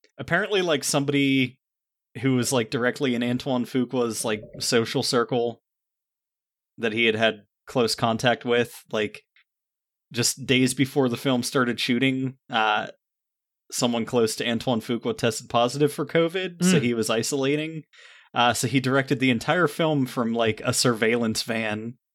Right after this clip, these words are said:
Speaker 1: rather than
Speaker 2: <laughs>
Speaker 1: actually being on set with people.
Speaker 2: That's fantastic.
Speaker 1: Yeah. <laughs> Which might be, uh, why it was, you know, good.
Speaker 2: Yeah. Hey, Fuqua's not on set. Let's, uh, let's all do our own thing.
Speaker 1: <laughs> L-,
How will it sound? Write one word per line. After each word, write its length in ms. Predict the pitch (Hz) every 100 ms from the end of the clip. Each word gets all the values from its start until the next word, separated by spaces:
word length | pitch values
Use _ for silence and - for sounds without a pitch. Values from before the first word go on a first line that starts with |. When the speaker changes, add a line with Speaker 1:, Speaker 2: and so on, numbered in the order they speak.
| _ _
Speaker 1:
rather 280 | 117 113 113
than 140 | 113
Speaker 2:
<laughs> 100 | 117
Speaker 1:
actually 280 | 113 - 127
being 300 | 127 127 131
on 120 | 127 123
set 280 | - 117
with 180 | 117 110
people. 480 | 117 107 117 110 117 - -
Speaker 2:
That's 260 | 170 156 -
fantastic. 680 | 147 139 131 113 - 110 - _ _ _ _ _ _ 123
Speaker 1:
Yeah. 200 | 151 - -
<laughs> 1300 | 214 - 202 - 185 - - - - - 214 175 127
Which 220 | 156 175
might 220 | 185 226
be, 320 | 214 196 180
uh, 400 | 156 143 139 131
why 200 | 131 139
it 140 | 139 117
was, 340 | 117 107 - -
you 120 | 143
know, 260 | 107 107 - _
good. 340 | - 240 110 - _ _ _ _ _ _ _ _ _ _ _
Speaker 2:
Yeah. 160 | - 160 - - -
Hey, 240 | 156 127 _ -
Fuqua's 300 | 180 151 135
not 160 | 143
on 100 | 139
set. 240 | - 156 131
Let's, 180 | 143
uh, 120 | 165 156
let's 160 | 156
all 640 | 160 143 143 147 147 151 -
do 300 | 160 170 160
our 140 | 151
own 160 | 156 160
thing. 180 | 170 156
Speaker 1:
<laughs> 240 | 180 165
L-, 80 | 160